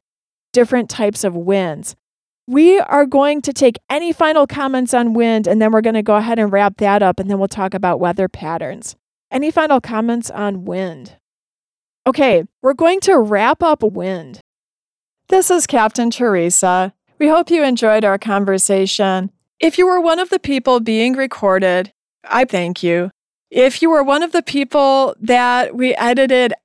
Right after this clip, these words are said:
out of this recording, I beg your forgiveness.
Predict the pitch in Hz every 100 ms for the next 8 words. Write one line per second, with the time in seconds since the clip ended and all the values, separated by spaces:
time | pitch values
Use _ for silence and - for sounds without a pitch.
0 | - 269 330 294 - 214 196 196 - 202
1 | - 208 196 202 196 202 - _ _ _
2 | - 247 233 247 247 247 226 - 214 196
3 | 160 185 175 151 208 -